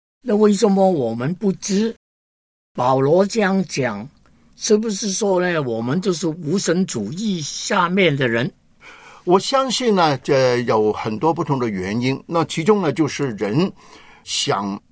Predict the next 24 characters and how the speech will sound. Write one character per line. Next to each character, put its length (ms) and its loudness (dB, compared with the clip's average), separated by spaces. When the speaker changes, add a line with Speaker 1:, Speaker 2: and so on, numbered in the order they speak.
Speaker 2:
这 100 0
个 80 -2
把 300 -6
事 420 0
实 240 -4
呢， 160 -10
就 80 -18
把 160 -4
它 180 2
掩 220 2
盖 140 0
起 160 -8
来， 260 -2
就 120 2
说 240 4
想 400 -4
自 280 -2
己 240 -4
呢 180 -6
能 340 0
够， 320 4
呃， 200 -6
自 200 2
主， 240 -4